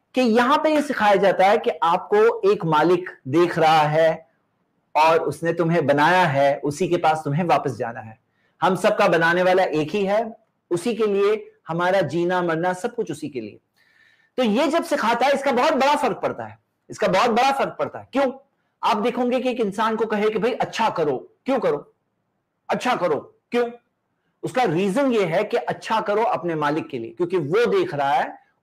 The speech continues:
उसकी रजा के लिए। इंसान का क्या है, इंसान ungrateful होते हैं, नाशुक्रे होते हैं अक्सर। तो अब कोई शख्स अगर मदरसे में जा रहा है, उसका ताल्लुक उसके creator से जुड़ रहा है, वो सीख रहा है कि मुझे अच्छाई करनी ऊपर वाले के लिए,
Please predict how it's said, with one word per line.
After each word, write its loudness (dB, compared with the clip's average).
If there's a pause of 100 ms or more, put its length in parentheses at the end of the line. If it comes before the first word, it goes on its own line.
(140)
उसकी 0
रजा 2
के -6
लिए। -10 (420)
इंसान 0
का 0
क्या 0
है, 2
इंसान -2 (320)
ungrateful 0
होते 0
हैं, -2
नाशुक्रे -2
होते 0
हैं -2
अक्सर। -14 (640)
तो 0
अब 0
कोई 2
शख्स -4
अगर 0
मदरसे -2
में -2
जा 0
रहा -2
है, 2
उसका -4
ताल्लुक -2
उसके -6
creator 0
से -4
जुड़ 0
रहा 2
है, 4
वो 2
सीख -4
रहा 0
है 2
कि -4
मुझे -4
अच्छाई -2
करनी -4
ऊपर 0
वाले 0
के -12
लिए, -14